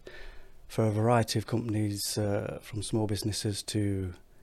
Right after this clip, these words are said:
the second largest privately owned Q S R brand, which I think stands for,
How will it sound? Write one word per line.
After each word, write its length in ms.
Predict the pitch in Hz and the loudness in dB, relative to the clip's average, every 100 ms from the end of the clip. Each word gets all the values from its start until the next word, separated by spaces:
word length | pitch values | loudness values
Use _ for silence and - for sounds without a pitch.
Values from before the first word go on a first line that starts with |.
| - - - | -20 -20 -10
the 80 | - | 0
second 380 | 139 120 120 | 2 2 2
largest 560 | 113 110 107 104 - - | 2 2 2 0 -2 -2
privately 440 | 113 107 107 107 | 2 2 2 4
owned 340 | 107 107 104 - - - | 4 4 2 -2 -14 -18
Q 200 | - 120 | -2 2
S 200 | 110 - | 2 2
R 160 | 127 117 | 4 4
brand, 400 | - 95 107 110 | 4 0 0 -2
which 240 | - - | -6 -2
I 60 | 107 | -2
think 480 | - 113 117 - - | -2 -6 -6 -12 -10
stands 420 | - - 107 107 | -10 -2 0 0
for, 320 | - 107 104 | 0 0 -2